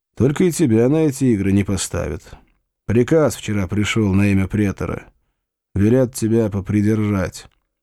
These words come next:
Причин не объясняют, так что отдыхай, отсыпайся". Чувствовалось, что наигранность тона давалась ему с трудом.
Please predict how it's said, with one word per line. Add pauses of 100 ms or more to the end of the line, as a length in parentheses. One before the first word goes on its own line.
(200)
Причин
не
объясняют, (220)
так
что (1200)
отдыхай, (1200)
отсыпайся". (1500)
Чувствовалось,
что
наигранность
тона (720)
давалась
ему
с
трудом.